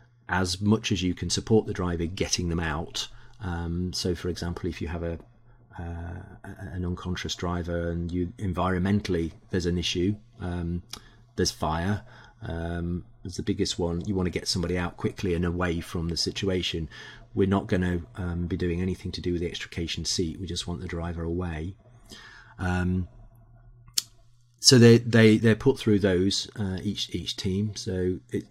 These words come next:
and it's not timed. Um, w-, we're more interested in, in the technique. Um, saying that not timed, if it,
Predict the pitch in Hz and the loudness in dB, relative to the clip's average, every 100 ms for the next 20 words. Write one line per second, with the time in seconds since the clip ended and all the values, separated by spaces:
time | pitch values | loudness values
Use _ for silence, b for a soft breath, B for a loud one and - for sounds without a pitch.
0 | - 101 95 127 120 - 98 98 110 120 | -8 -4 0 4 2 2 2 4 4 2
1 | - - - 95 95 92 85 101 98 - | -2 -12 -8 -4 -4 -4 -6 -6 -8 -8
2 | - - 104 101 107 101 98 90 92 - | -12 -2 4 6 8 6 6 2 -2 0
3 | 90 92 113 90 - - 98 104 - - | 0 0 0 -2 -4 -4 0 0 -2 -12
4 | - B B B B - 92 92 90 87 | -16 B B B B -6 -2 0 0 -2
5 | 85 - - - - - - - _ _ | -4 -12 -20 -20 -20 -20 -20 -20 _ _
6 | - - 120 110 92 - 104 - - 87 | -16 -4 0 2 0 -2 -4 -2 -4 -2
7 | 85 - B B B - 147 120 135 | -2 -6 B B B 6 8 8 6